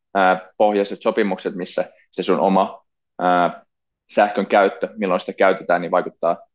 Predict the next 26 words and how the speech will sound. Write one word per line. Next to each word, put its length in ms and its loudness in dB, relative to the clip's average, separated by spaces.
sähkö-, 440 -2
sähkösopimustyyppiin, 1040 -2
niin 140 -8
tota, 340 0
on, 320 0
on 160 -4
tietenkin, 580 0
ää, 320 0
erittäin 500 2
hyvä, 300 2
hyvä 180 4
vaihtoehto 460 0
myös. 340 -2
Ja, 100 -2
ja 420 2
missään 300 4
tapauksessa 460 2
kiinteä 280 4
hinta 260 2
ei 60 6
ole 80 0
huono. 280 0
Silloin 260 -4
tietää, 340 2
paljon 340 -2
se 140 -6